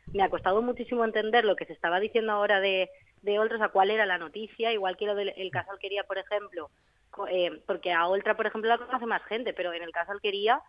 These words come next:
yo cuando salió lo de Jorge Rodríguez estaba un poco como, esto me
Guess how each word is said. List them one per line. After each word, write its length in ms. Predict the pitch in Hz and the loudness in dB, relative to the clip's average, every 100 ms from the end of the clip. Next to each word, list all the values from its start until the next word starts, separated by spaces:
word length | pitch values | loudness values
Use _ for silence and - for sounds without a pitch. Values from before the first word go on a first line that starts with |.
| _ _ | _ _
yo 140 | - | 0
cuando 180 | 196 214 | 2 0
salió 220 | 214 185 | -2 0
lo 60 | 202 | 0
de 60 | 226 | 0
Jorge 240 | 226 - | -2 -2
Rodríguez 380 | 214 202 196 269 | 0 0 0 0
estaba 240 | 254 190 190 | 2 2 2
un 80 | 208 | 0
poco 240 | 202 254 | 0 0
como, 320 | 233 196 156 _ - _ _ _ _ | 0 -2 -6 _ -20 _ _ _ _
esto 420 | 202 - - 214 | -6 -6 -6 -2
me 180 | 202 196 | 0 -2